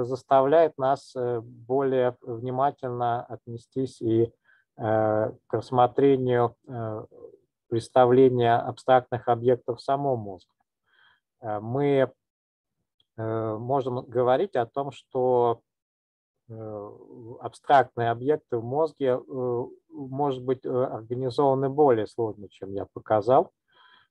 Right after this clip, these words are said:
Э, даже более сложно, хотя, видите, картинки довольно, э, комплексные оказываются. В частности, вот, по мнению Борги, у нас, э, есть разные категории абстрактных объектов в мозге.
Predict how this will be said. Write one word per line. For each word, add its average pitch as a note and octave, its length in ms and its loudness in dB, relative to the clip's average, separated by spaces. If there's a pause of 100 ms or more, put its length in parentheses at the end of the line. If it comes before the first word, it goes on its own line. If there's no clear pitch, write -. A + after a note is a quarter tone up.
(120)
Э, G#2 160 -6
даже A#2 280 2
более A2+ 380 2
сложно, C#3+ 380 0
хотя, A2 380 -4
видите, G#2+ 320 -6
картинки G2+ 580 -6
довольно, G2 580 -6 (320)
э, G2+ 340 -8 (260)
комплексные C#3 640 2
оказываются. G#2+ 880 -2 (440)
В - 60 -20
частности, A#2+ 540 0
вот, A#2 360 2
по A#2+ 140 2
мнению B2 580 -2
Борги, C#3 420 2
у A#2+ 280 0
нас, C3+ 500 -4
э, A#2+ 640 -4
есть C3+ 280 -6
разные C3 440 2
категории C#3+ 600 2
абстрактных G#2+ 680 -4
объектов B2 640 -2
в B2 60 -16
мозге. G#2 460 -10